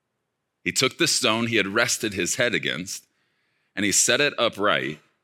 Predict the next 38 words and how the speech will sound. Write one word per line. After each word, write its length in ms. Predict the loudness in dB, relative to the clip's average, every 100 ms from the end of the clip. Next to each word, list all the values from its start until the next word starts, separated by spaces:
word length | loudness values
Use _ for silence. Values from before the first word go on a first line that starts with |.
| _ -2
as 200 | 0 0
a 60 |
memorial 880 | -2 -2 -2 0 -2 -2 -4 -8 -10 _ _
pillar. 380 | -4 -4 -4 -10 _ _ _ _ _ _ _ _ _ _ _ _ _ _ _ _ _ _ _ _ _
Then 180 | 0 0
he 80 |
poured 260 | 0 0 0
olive 280 | 0 0 -2
oil 240 | -6 -6 -8
over 240 | -8 -8
it." 140 | -8 -8
That's 180 | -8 -6
my 100 | -8
favorite 360 | -6 -6 -6 -8
part 180 | -8
of 80 | -8
verse 220 | -12 -12 -12
eighteen. 320 | -14 -20 -20 _ _ _ _ _ _ _ _ _ _ _ _ _ _
He 80 | -4
set 260 | 0 0 2
the, 240 | 0 -2 _ _ _ _ -8
the 80 |
rock 320 | -2 0 -2 -4
upright 380 | -4 0 0 -2
as 160 | -4
a 80 | -8
pillar, 420 | -6 -6 -6 -10 _ _ _ _ _ _ _ _ _ _ _ _ _ -8
a 60 |
memorial 480 | -4 -2 0 0 -2
pillar. 380 | -6 -10 -8 -12 _ _ -12
And 80 |
if 60 | -6
you 60 | -4
don't 160 | -2
know 100 | -2
what 120 | -2
that 180 | -4 -4
means, 480 | -4 -4 -6 -12